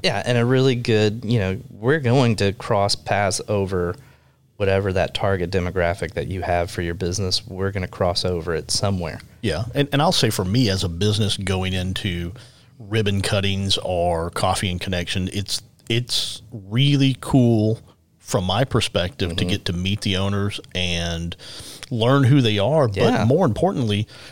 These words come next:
Speaker 2: learn what it is they're doing and why they started the business
Speaker 1: Yeah.
Speaker 2: they're in.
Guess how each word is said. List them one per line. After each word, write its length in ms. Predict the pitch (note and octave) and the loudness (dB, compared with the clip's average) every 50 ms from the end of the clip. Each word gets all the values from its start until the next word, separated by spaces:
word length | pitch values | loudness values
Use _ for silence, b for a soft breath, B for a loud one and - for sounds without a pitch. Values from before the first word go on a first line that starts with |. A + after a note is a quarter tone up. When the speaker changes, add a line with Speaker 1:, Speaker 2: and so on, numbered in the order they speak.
| B B | B B
Speaker 2:
learn 460 | - A#2 B2 C#3 C#3+ B2 G2+ F2+ E2 F#2 | 0 2 4 4 4 4 2 0 0 0
what 200 | G2 A2+ C#3 E3+ | 2 4 4 6
it 100 | E3+ D#3 | 6 6
is 180 | C3+ C3 - | 4 4 4
they're 160 | - A#2 G#2 F#2+ | 4 2 2 2
doing 360 | F#2 G#2 G2 G2 A2 A#2+ C3+ C3 | 2 0 0 2 2 0 0 0
and 320 | C3+ B2+ A#2+ A#2+ A#2+ A2 - - - - - | 0 0 0 0 -2 -6 -10 -14 -14 -4 0
why 300 | G#2 A2 B2+ F3 F3 F3 | 0 2 4 4 4 4
they 180 | D3 C#3 C3 | 4 4 4
started 400 | - - - C3+ C3 C#3 C3 A2 | 4 4 4 4 4 4 4 2
the 80 | G#2 G#2 | 2 2
business 380 | G2+ A2+ A#2+ B2+ - A#2+ G#2+ | 2 4 2 4 4 2 2
Speaker 1:
Yeah. 100 | F2+ F2 | 2 2
Speaker 2:
they're 180 | F2+ G2 F#2+ G#2 | 2 0 2 2
in. 300 | C3+ E3 - D2 E2+ | 2 2 0 0 -4